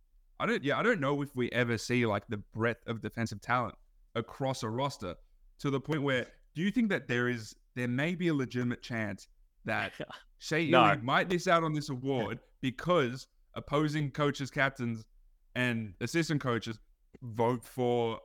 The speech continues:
Speaker 1: Ariel Hukporti because he has been an elite rim protector, or maybe Luke Travers because of the versatility that makes it difficult for them? Or do you think cooler heads will prevail,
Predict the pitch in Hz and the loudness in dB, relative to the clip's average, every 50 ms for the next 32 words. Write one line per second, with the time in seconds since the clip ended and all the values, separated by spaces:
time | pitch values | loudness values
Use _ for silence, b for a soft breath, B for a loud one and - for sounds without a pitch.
0 | - 117 127 135 135 131 123 117 131 117 - - 123 123 120 110 95 95 92 - | -4 0 0 2 2 2 0 0 -2 -6 -6 -4 -2 0 0 0 -2 -6 -10 -12
1 | - - - - 113 - 131 110 123 127 131 135 139 131 120 131 131 123 120 117 | -18 -18 -14 -10 -8 -6 -4 -2 0 0 2 2 0 0 0 0 0 2 2 0
2 | 117 117 117 117 - - - - 120 123 120 110 113 110 - 110 104 - - 60 | 0 0 0 -2 -2 -6 -6 -4 -2 -2 -2 -2 -4 -6 -6 -6 -8 -8 -10 -14
3 | - - - _ - - 120 117 127 143 147 147 143 147 139 143 143 131 127 151 | -16 -16 -20 _ -12 -8 -4 -2 0 2 2 2 2 0 0 0 0 0 0 2
4 | 139 135 117 104 101 - 107 - 143 135 135 131 123 123 123 123 123 - - 104 | 2 2 0 -2 -4 -6 -6 -4 -4 -4 -2 -2 -2 0 0 0 0 -2 -4 -6
5 | - 131 123 117 117 113 107 101 104 101 - - _ _ _ - - 131 139 131 | -2 0 0 2 2 0 0 -2 -2 -4 -6 -12 _ _ _ -8 -4 -4 -4 -4
6 | - 135 123 123 147 139 139 120 - 113 - 123 123 151 - 110 117 _ _ _ | -4 -8 -6 -4 -2 -2 -2 -4 -6 -8 -6 -2 -2 -2 -2 -2 -6 _ _ _
7 | _ - - - 202 196 180 - 160 151 139 - 143 127 120 - - - - - | _ -10 -4 2 4 4 4 4 0 -2 -2 0 -2 -2 -2 -4 -10 -18 -20 -20
8 | _ _ _ - - 165 170 160 147 135 135 127 120 120 123 120 - - 110 104 | _ _ _ -4 0 0 2 2 2 2 0 0 -2 -2 -4 -4 -4 -4 -4 -2
9 | 104 107 107 104 104 107 | -2 -2 -2 -2 -4 -6